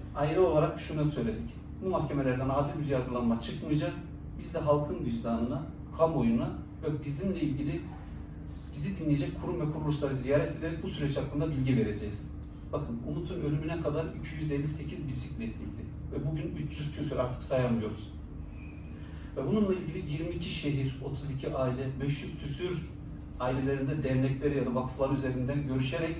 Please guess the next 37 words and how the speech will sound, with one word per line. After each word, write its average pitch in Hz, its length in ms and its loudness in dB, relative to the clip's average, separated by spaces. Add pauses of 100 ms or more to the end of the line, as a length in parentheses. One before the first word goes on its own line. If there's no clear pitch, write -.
(720)
bir - 80 -6
güç 220 420 6
birliğine, 117 460 4
bir 143 180 0
dayanışmaya 175 580 6
gitmeye 123 320 -2
çalıştık. - 240 -4 (420)
Hepimiz 180 440 0
aynı 156 300 4
talepteyiz. 117 480 2
Nedir? 147 320 2 (340)
Yaşanılabilecek 151 880 2
hukukun 147 320 -2
üstünlüğü 147 460 2
ve 151 60 4
adil 131 440 2
ve 151 60 4
adaletli 139 540 2
bir 143 200 0
ülke 131 260 2
için. 101 220 -2 (800)
Bunun 180 220 4
için 135 220 -2
en 156 240 2
başta 135 320 2
bizim 147 280 0
gibi 143 120 2
acıları, 143 600 4 (400)
hem 151 280 6
oğlunu 147 400 6
hem 160 140 4
eşini 151 360 0
kaybetmiş 127 500 2
Şen 156 160 4
Yaşar 135 240 2
ailesiyle 131 500 4
başladık 117 340 2